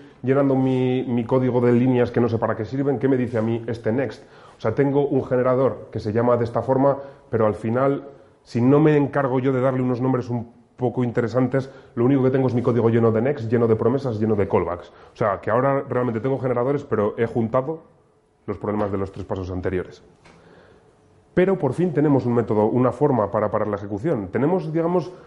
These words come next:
si os fijáis, la lectura es bastante secuencial, aunque está todo un poco ensuciado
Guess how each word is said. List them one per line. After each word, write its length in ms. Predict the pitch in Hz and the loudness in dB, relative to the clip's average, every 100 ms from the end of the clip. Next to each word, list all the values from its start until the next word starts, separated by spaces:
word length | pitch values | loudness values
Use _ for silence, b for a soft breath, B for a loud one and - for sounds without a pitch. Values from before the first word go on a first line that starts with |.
| B | B
si 100 | - | -6
os 60 | 117 | 0
fijáis, 160 | 131 160 | 2 2
la 80 | |
lectura 320 | 180 147 175 180 | 2 0 0 0
es 80 | |
bastante 320 | 151 139 156 139 | -2 -4 -4 -2
secuencial, 640 | 147 131 127 202 151 113 | 0 0 2 0 0 0
aunque 300 | 104 117 123 | 0 -2 -2
está 240 | 117 165 165 | -2 -2 0
todo 220 | 185 175 | 2 4
un 220 | 165 135 | 2 0
poco 580 | - 160 160 160 160 156 | -4 0 0 4 4 6
ensuciado 880 | 147 - 151 131 - 165 156 156 | 2 -2 -12 -12 0 2 4 2